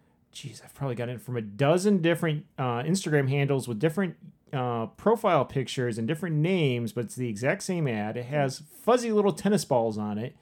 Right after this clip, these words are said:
and it's, um, I don't wanna say the product 'cause we aren't gonna partner with them. I don't know what about our Instagram page <laughs> attracts them that think that we wanna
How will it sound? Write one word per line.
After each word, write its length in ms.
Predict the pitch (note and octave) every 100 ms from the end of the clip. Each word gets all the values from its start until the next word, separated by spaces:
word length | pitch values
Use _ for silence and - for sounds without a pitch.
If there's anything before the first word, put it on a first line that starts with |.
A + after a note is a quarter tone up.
| _ _ _ _ _ _
and 340 | D3 D#3+ D#3+ D#3
it's, 300 | D#3+ D#3 E3+
um, 680 | D#3+ D#3 D#3 D#3 D#3 D3 - - _ _ -
I 140 | E3+
don't 100 | E3
wanna 240 | C#3 A#2+ G#2
say 160 | - C#3
the 80 | A#2
product 300 | B2+ C3 B2+
'cause 80 |
we 160 | A2 A#2
aren't 160 | A#2 G#2+
gonna 140 | G#2+
partner 260 | B2+ B2+ C3+
with 120 | C#3
them. 140 | D3
I 100 | C3
don't 120 | C#3
know 60 | B2+
what 180 | A#2 B2
about 300 | A#2+ A#2 A#2
our 140 | A2
Instagram 580 | G#2+ B2+ - A#2 B2 A2+
page 640 | A2 B2 A2+ A2+ G#2 - -
<laughs> 60 |
attracts 560 | A#2 - - E3+ A3+ -
them 360 | B2+ A2+ G#2+ B2
that 180 | A2+
think 240 | - B2+ -
that 160 | B2
we 100 | A2+
wanna 440 | A2+ A#2 A2+ G#2